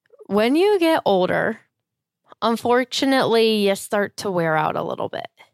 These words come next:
You don't live forever, and your medical bills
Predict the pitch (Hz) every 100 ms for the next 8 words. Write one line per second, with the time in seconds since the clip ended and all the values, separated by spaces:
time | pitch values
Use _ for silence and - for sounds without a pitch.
0 | _ _ _ _ _ _ 220 220 240 214
1 | 226 220 - 202 180 180 190 247 - -
2 | - _ - 226 220 220 220 202 233 233
3 | 254 320 302 226 190 190 190 190 214 208